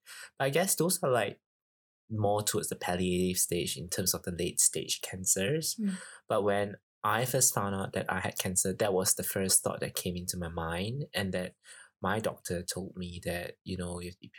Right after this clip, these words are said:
Speaker 1: prepared for weight loss, not weight gain.
Speaker 2: Oh.
Speaker 1: Yeah, that was, like, quite interesting.
Speaker 2: Interesting.
Speaker 1: Yeah. So, and I was like, "Yay!" Actually, like, I've been struggling with my weight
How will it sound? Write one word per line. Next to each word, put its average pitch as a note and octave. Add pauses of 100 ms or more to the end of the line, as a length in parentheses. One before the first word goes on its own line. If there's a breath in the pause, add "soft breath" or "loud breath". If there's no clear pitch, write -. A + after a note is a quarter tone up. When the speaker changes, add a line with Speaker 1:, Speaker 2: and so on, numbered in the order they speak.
(120)
Speaker 1:
prepared F#2
for F#2
weight F#2
loss, G2
not -
weight -
gain. G2+ (200)
Speaker 2:
Oh. C#4+
Speaker 1:
Yeah, G2+
that D#3+
was, E3+
like, -
quite -
interesting. F#2+ (140)
Speaker 2:
Interesting. F2+
Speaker 1:
Yeah. F2
So, D3
and A#2
I A#2
was A2
like, -
"Yay!" E3
Actually, C3+
like, B2+ (360)
I've F#3
been F#3
struggling C#3
with C3
my G#2 (220)
weight A#2